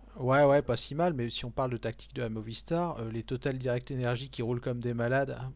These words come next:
pour une arrivée en petite bosse et Julien Simon qui disparaît complètement de la circulation, <laughs> ça c'est quand même assez magique aussi. Donc, euh,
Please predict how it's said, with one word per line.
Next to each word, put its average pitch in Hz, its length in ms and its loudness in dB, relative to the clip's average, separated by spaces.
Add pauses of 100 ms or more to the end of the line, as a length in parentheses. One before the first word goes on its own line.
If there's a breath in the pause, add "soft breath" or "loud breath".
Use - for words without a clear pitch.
pour 117 200 -2
une 120 80 0
arrivée 120 400 2
en 123 80 0
petite 120 240 -8
bosse 135 300 2
et 113 80 -4
Julien 117 260 -4
Simon 127 340 -4
qui 117 120 -10
disparaît 120 420 -4
complètement 127 440 -2
de 120 60 -2
la 120 60 0
circulation, 117 680 -4
<laughs> - 280 -6
ça - 180 -2
c'est 131 160 -2
quand 135 140 0
même 127 180 2
assez 131 240 -2
magique 120 380 -4
aussi. 151 280 -4
Donc, - 280 -8
euh, 127 40 -12